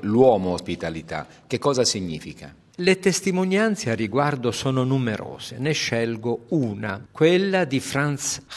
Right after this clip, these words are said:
Speaker 2: Javier Schachtner, un ex degente dell'ospedale di Regensburg,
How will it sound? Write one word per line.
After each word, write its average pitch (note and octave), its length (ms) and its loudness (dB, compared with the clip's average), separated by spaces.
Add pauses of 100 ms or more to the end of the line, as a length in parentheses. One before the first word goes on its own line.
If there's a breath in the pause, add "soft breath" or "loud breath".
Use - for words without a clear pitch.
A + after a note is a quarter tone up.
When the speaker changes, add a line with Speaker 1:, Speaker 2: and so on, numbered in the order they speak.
Speaker 2:
Javier A#2+ 580 2
Schachtner, D#3 920 -2 (160)
un C3+ 160 0
ex D#3 360 0
degente A2+ 880 -2
dell'ospedale A#2 840 -2
di A2 160 -6
Regensburg, G#2+ 720 -2